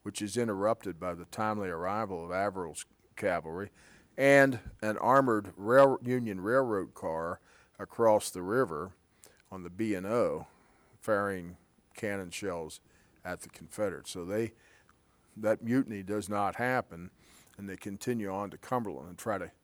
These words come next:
capture Cumberland, Maryland, because that was an important B and O rail center.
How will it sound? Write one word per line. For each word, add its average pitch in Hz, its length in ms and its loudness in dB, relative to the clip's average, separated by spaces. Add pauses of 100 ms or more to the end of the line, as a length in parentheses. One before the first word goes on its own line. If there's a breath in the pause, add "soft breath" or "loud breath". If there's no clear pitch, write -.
(120)
capture - 320 -8
Cumberland, 107 460 -8
Maryland, 57 340 -12 (640 soft breath)
because 90 200 -12
that 101 160 -4
was 104 100 -10
an 98 80 -10
important 90 460 -8 (160)
B 104 140 -6
and 95 100 -8
O 107 120 -2
rail 85 380 -6
center. 65 400 -14